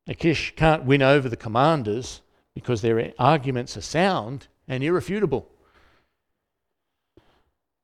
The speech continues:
Now, Achish wasn't a, a king in the way you might think. The Philistines actually had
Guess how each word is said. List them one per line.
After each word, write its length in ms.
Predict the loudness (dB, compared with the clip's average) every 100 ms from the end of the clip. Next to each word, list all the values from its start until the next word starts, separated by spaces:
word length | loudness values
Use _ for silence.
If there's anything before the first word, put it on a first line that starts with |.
| _ _ _ 0
Now, 160 | 4 6
Achish 320 | 6 4 6
wasn't 300 | 4 4 2
a, 200 | 2 0
a 40 |
king 260 | 2 2 2
in 100 | 2
the 80 | 6
way 180 | 6
you 140 | 6 2
might 260 | 0 -2
think. 340 | -2 -2 -4 -6
The 100 | -2
Philistines 560 | 0 0 0 -4 -2
actually 340 | -4 -4 -6 -6
had 400 | 0 0 0